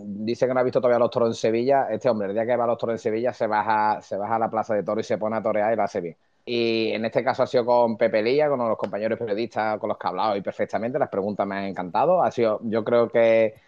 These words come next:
no sé, pero me ha dado la impresión que han cogido Twitter, han cogido el ulti-, los últimos tres meses de lo que se ha hablado en Twitter, los aficionados, lo que hablamos, lo que se habla en la calle,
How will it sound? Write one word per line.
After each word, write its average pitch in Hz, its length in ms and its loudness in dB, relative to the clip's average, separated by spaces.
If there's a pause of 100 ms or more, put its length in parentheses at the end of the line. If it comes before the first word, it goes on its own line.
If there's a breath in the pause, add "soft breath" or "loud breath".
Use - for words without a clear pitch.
(220 soft breath)
no 107 180 -4
sé, 110 320 -6
pero 110 140 -2
me 110 80 0
ha 110 40 0
dado 120 80 2
la 127 60 4
impresión 120 360 -2
que 107 120 -2
han 110 80 -4
cogido 123 260 4
Twitter, 147 320 0
han 135 140 0
cogido 123 220 4
el 107 40 2
ulti-, 117 240 -2
los 107 140 2
últimos 117 340 0
tres 123 160 0
meses 123 340 0
de 117 60 4
lo 113 80 0
que 117 100 -4
se 117 120 -4
ha - 20 0
hablado 120 220 2
en 110 120 -2
Twitter, 120 240 0
los 110 120 -2
aficionados, 110 560 -2
lo 110 100 2
que 110 60 0
hablamos, 113 480 0
lo 107 80 -2
que 101 80 -4
se - 100 -4
habla 107 140 2
en 101 60 0
la 104 100 0
calle, 131 360 -2